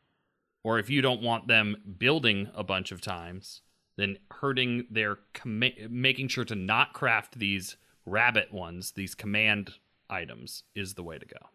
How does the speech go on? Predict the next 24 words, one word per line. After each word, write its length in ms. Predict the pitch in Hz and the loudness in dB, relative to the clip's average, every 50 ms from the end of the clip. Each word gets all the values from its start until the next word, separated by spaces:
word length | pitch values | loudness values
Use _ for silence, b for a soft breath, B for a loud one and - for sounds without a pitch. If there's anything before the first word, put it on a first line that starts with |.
| _ _ _ _ _ _ _ _ _ _ _ _ _ _ - | _ _ _ _ _ _ _ _ _ _ _ _ _ _ -6
But 80 | 92 | -4
we've 120 | 101 117 131 | -2 4 4
got 140 | 175 175 | 4 6
one 180 | 165 185 196 196 | 8 8 8 8
more, 380 | 185 190 233 247 - - - - _ _ _ _ _ _ _ _ _ _ _ _ - | 8 8 8 6 6 2 -2 -20 _ _ _ _ _ _ _ _ _ _ _ _ -2
and 160 | 117 120 123 | 2 4 6
that's 280 | 135 151 - - - - | 6 6 4 2 2 2
the 80 | 208 | 4
mouse 480 | 160 139 139 127 147 185 143 - - - | 4 6 6 6 4 4 2 0 -2 0
moods. 600 | 117 98 87 - - - - - - - - - _ - | 0 0 0 -2 -6 -12 -14 -12 -12 -12 -12 -14 _ -6
And 100 | - 107 | 0 2
these 160 | 135 165 - | 2 2 4
have 140 | 180 180 - - | 2 -2 -2 -2
to 80 | 135 | -2
do 120 | 131 139 127 | -2 0 0
with 160 | 123 - - - - | 0 -2 -2 0 0
extra 460 | 127 - - - - 131 120 120 - - - - 107 | 0 0 0 -4 0 2 2 2 0 -6 -6 0 2
actions. 640 | 110 104 - - - - - - - - - - | 2 2 0 -4 -8 -8 -8 -8 -10 -14 -16 -10
Jake, 260 | - - - 165 165 - | -2 2 2 2 2 2
talk 200 | 170 180 175 - | 0 0 0 2
to 60 | 185 | 0
me 80 | 185 | 0
about 220 | 175 156 151 139 101 | 4 4 4 2 2
Relentless. 680 | 120 107 98 101 95 - - 69 - - - - - | 0 -2 -2 -4 -6 -8 -12 -18 -18 -16 -18 -18 -18